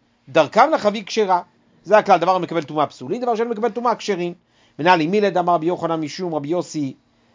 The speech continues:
בר אבא אמר כך, מעיין בו מקווה מים יהיה טהור. הווייתן על ידי טהרה תהיה. הווייתן, כלומר התהוותם של המים המטהרים, יהיה על ידי טהרה.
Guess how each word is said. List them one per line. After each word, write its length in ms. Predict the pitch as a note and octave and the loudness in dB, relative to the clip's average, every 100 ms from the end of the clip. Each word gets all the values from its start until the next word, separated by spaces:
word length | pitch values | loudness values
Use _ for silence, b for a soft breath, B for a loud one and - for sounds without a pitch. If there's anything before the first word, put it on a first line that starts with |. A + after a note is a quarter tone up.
| _ | _
בר 260 | D3+ C#3+ D#3+ | 0 4 4
אבא 100 | F#3 | 4
אמר 180 | F#3 F3 | 2 -2
כך, 420 | G3+ G3 G#3 F3+ | -2 -2 -4 -4
מעיין 320 | E3+ F3 F#3 D3+ | -4 -4 -4 -4
בו 120 | F3+ | -4
מקווה 260 | E3 C#3 | -4 -6
מים 240 | C#3 F#3+ F#3+ | -4 -2 -2
יהיה 100 | F#3 | -2
טהור. 340 | F3+ E3+ E3 _ _ _ - | 0 0 -2 _ _ _ 0
הווייתן 420 | D#3+ D#3 D3 C#3 | 2 4 2 2
על 80 | A#3+ | 0
ידי 140 | G3 | -2
טהרה 340 | F3+ F3+ D3+ D3 | 0 2 4 0
תהיה. 280 | D#3 C3 G#2 _ _ _ - | -2 -12 -12 _ _ _ -4
הווייתן, 480 | C#3+ D#3+ D#3 A#3+ F3+ | 2 2 4 2 2
כלומר 140 | D3+ C#3+ | -2 -4
התהוותם 640 | C#3+ F3+ C#3+ D3 F3 G#3 | -4 -6 -6 -2 0 0
של 140 | D3+ D3+ | -2 -4
המים 280 | E3+ G3 | -2 -2
המטהרים, 720 | C3+ C3+ C#3 C#3+ A3+ G#3+ A3+ B3 _ _ _ _ _ | -2 -4 -2 -2 -2 -4 -6 -14 _ _ _ _ _
יהיה 240 | C#3 G3+ G3 | 2 4 4
על 80 | |
ידי 340 | F3 C#3+ F#3+ G3 | 0 0 0 0
טהרה. 440 | - D#3+ C#3+ B2 | 2 4 4 0